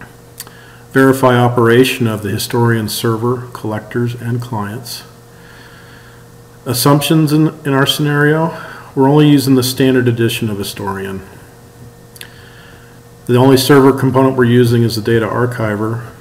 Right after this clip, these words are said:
We're using O P C and simulation collectors. The administrator and Excel add-in are our clients. And the user, as always, should have experience and or training on Historian systems.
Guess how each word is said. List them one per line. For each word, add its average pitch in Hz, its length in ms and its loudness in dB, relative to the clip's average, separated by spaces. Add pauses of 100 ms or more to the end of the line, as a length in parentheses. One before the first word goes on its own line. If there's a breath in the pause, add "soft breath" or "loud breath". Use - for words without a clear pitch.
(360 loud breath)
We're 123 80 -6
using 110 320 -4
O 117 160 -4
P 117 180 -6
C - 240 -4
and 107 140 -4
simulation 113 680 -4
collectors. 101 840 -10 (1500 loud breath)
The 123 80 0
administrator 127 840 4
and 123 220 -4
Excel 117 440 -4
add-in 120 360 0
are 107 180 -2
our 101 120 -8
clients. 117 680 -6 (1500 loud breath)
And 143 220 0
the 135 80 6
user, 123 380 6
as 120 160 4
always, 117 340 2
should 110 160 -6
have 113 240 -2
experience 110 720 -4
and 113 160 -4
or 107 160 -6
training 107 540 -6
on 107 120 -10
Historian 101 540 -10
systems. - 640 -14